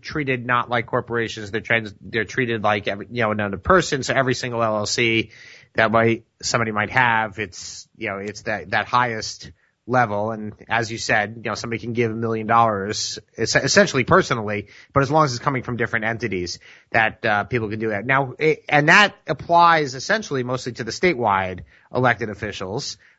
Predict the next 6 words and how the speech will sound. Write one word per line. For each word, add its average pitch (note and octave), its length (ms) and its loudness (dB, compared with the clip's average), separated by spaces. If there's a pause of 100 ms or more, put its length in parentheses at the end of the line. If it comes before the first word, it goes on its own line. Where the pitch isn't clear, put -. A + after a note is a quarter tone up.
(120)
But, C#3 320 4
uh, C#3+ 280 6
but C3+ 580 -2 (180)
it D#3 280 -8
doesn't E3+ 320 2
seem E3 520 -6